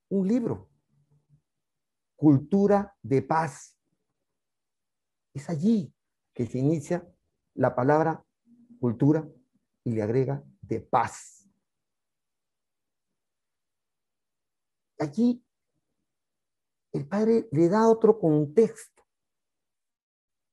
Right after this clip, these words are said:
La paz es la solución justa y ni violenta de los conflictos. Le dice, genera un equilibrio en la interacción social,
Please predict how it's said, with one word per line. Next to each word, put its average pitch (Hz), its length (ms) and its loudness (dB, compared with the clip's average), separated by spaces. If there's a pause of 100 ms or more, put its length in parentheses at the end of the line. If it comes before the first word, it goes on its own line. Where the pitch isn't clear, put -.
(280)
La 147 160 0
paz 220 200 4
es 202 60 6
la 202 80 4
solución 175 380 2
justa 220 540 -2
y 151 120 0
ni 196 220 4
violenta 180 500 2
de 127 60 0
los 113 120 -8
conflictos. 117 380 -8 (880)
Le 110 100 -2
dice, 190 340 4
genera 185 340 4
un 196 120 4
equilibrio 196 580 2
en 151 140 2
la 139 60 2
interacción 143 520 0
social, 180 720 0